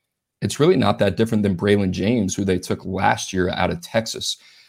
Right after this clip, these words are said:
These are the type of guys that you need to bet on. I really like this for Chancey Stuckey, the receivers coach, uh, at, at Notre Dame in South Bend. So those type of takes, and Bryce Young on the defensive side of the ball. I mean, we're,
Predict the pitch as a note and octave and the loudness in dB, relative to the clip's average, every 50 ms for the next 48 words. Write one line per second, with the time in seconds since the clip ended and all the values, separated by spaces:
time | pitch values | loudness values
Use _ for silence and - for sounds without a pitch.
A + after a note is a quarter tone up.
0 | _ _ - - G2+ G#2+ D3 G#3 A#3 A#3 - F3+ A#2 - - A#2 A#2 A2+ - G2 | _ _ -10 -2 2 4 4 4 4 2 2 2 2 2 4 4 4 4 2 0
1 | F#2 F#2+ F#2+ F#2+ F#2+ F2+ F#2 F2+ - - G2+ G2+ G2+ G2+ F#2+ F2 E2+ - - F2 | 0 2 2 2 2 2 0 -2 -2 0 0 0 0 0 0 -2 -4 -4 -4 -4
2 | F2 F2 - - F#2 G#2 A2+ - - - F2+ F2 F2 E2+ E2+ - E2+ - - _ | -4 -4 -2 0 2 2 2 0 -4 -6 -4 -4 -2 -4 -4 -6 -8 -10 -14 _
3 | _ _ _ _ _ - A#2+ C3 C#3+ D#3 E3 D#3 D3 B2 G2 G#2+ B2 E3 - - | _ _ _ _ _ -10 -6 0 4 4 6 6 6 4 4 4 2 0 0 0
4 | C3+ A2 - - - A#2+ - - G#2 G2+ F#2 - F#2+ F2+ - - G2+ F#2 - F#2+ | -2 -2 -2 -4 -6 -6 -4 -2 -2 -2 -2 -4 -6 -6 -4 -2 -2 -2 -2 -2
5 | F#2 F2+ F2+ E2+ - - G#2 F2+ G2 F2 - - - F#2+ F#2 F2+ - - - _ | -2 -2 -2 -4 -4 -4 -4 -4 -4 -6 -6 -4 -2 -2 -2 -2 -6 -10 -18 _
6 | _ _ _ _ - - F#2+ F#2+ G2 - - - - - - - - F#2 F#2+ F#2 | _ _ _ _ -10 -6 -4 -2 -2 -2 -2 0 0 -2 -2 -2 0 2 2 2
7 | - G#2 G2 F#2 F#2 F2 F2 G2 F#2+ F#2+ F#2+ F2+ - G2 G2 F#2 - - - F#2+ | 4 2 0 0 0 0 0 0 0 0 0 -2 -2 -4 -4 -2 -2 0 2 2
8 | F#2+ F#2 - F2 F2 E2+ E2+ - G#2+ G2 F2+ E2+ - _ _ _ _ - G#2+ A2+ | 2 0 -2 -4 -4 -4 -2 0 2 2 2 0 -4 _ _ _ _ 4 6 6
9 | C3 C3 - D#3 C#3 - A#2 G2 - - A2 A2+ - - - F#2 E2+ - F#2 G2+ | 6 6 4 2 2 2 0 -4 0 2 2 2 2 0 -2 -4 -2 0 2 2
10 | A#2+ A#2+ - - G2+ G#2 B2+ C3+ A#2+ G2 G2 F2+ F2+ F2+ - - G#2+ A2 - A2+ | 2 2 2 0 2 2 2 2 2 0 0 -2 -4 -4 -4 -4 -6 -4 -4 -6
11 | G#2+ - - B2 A#2+ A#2 A2 G#2 F2+ - G#2+ A#2 B2 A#2+ G2+ F#2+ G2 F#2+ G#2+ A2+ | -6 -2 0 2 2 2 2 0 0 0 0 2 2 2 2 0 0 2 2 2